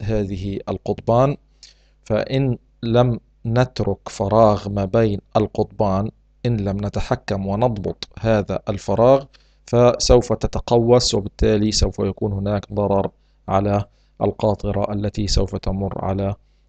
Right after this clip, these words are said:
آه، القضبان. إذن فهمنا الظاهرة، ظاهرة تمدد المعادن بالحرارة وانكماشها بالبرودة. تنبأنا بالخطر القادم إذا لم،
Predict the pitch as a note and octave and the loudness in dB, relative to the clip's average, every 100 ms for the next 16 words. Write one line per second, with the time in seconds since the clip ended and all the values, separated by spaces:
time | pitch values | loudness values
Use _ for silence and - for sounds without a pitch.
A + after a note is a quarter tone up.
0 | _ F#2+ F#2+ F#2 F#2 - - - G2 - | _ -4 -2 -2 -4 -4 -6 -4 -6 -4
1 | F2+ - _ _ _ C3 A#2+ C#3+ - - | -8 -8 _ _ _ 2 4 4 2 -12
2 | _ - A2+ C#3 A#2 G#2+ G#2 G2+ A2+ A2 | _ -4 0 2 2 0 -2 4 4 6
3 | A#2+ C#3+ E3 - - A2 G#2+ G#2+ G2+ - | 6 6 4 -8 -16 0 2 2 -2 2
4 | - A2+ G#2 G#2+ - G#2+ G2+ G2 G2+ F#2+ | 2 2 0 -2 -2 -4 -2 0 0 -2
5 | - _ - G#2+ - G2 - G#2 G#2+ G2+ | -10 _ -4 -2 -2 -6 -4 0 0 0
6 | G2+ G#2+ G#2+ G#2 G#2 F#2+ G2 - G#2+ A#2 | -4 -4 -4 -4 -6 -6 -8 0 2 6
7 | B2+ C#3 - - - - - _ A#2+ A#2 | 6 4 -2 -20 -20 -20 -20 _ 6 6
8 | G#2 C#3 B2+ A#2 G2 - _ _ _ - | 6 4 4 0 -2 -6 _ _ _ -6
9 | G#2 A#2 A2+ G#2 - C3+ - G2 - G2+ | 4 4 4 0 2 2 4 0 -2 -8
10 | - - A2+ G#2 G2 - - _ _ - | -2 4 4 4 -2 -4 -20 _ _ 0
11 | B2+ A2+ G2+ - _ - G#2+ A#2+ G#2 | 4 4 2 -2 _ -2 2 4 2